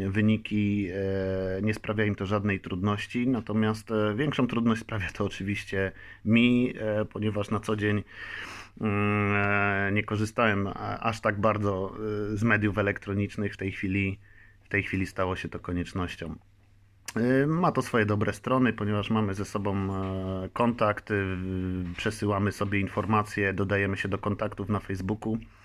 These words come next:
i, e, mm, zacieśniamy dzięki temu też, e, swoje znajomości. Mm,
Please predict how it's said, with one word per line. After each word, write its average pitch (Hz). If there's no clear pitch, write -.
i, 107
e, 101
mm, 98
zacieśniamy 113
dzięki 104
temu 107
też, -
e, 95
swoje 98
znajomości. 113
Mm, 101